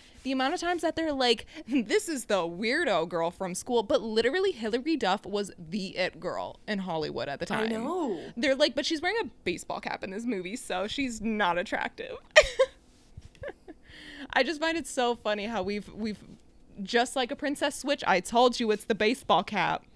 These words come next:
Speaker 1: It's the baseball
Speaker 2: Mm-hmm.
Speaker 1: cap. They try to get you with a baseball cap. <laughs>
Speaker 2: It's even the same color.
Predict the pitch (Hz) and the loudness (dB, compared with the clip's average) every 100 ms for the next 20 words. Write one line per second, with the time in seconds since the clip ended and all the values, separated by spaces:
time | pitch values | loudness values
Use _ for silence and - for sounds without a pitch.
0 | - - - - 202 233 226 240 190 196 | -20 -18 -10 -8 -2 2 6 4 4 2
1 | 175 226 175 160 - 208 - 240 269 254 | 2 0 -2 -2 -2 -6 0 0 2 0
2 | 254 254 247 202 202 208 285 - 196 - | -2 0 -4 -4 -4 -2 -4 -2 -4 -2
3 | 202 - - - 233 - - - - - | -4 -4 -6 -6 -8 -8 -18 -12 -12 -12
4 | - - 180 202 208 214 - 180 180 - | -18 -14 -10 -8 -6 -8 -8 -8 -6 -2
5 | 180 196 - | -2 -4 -8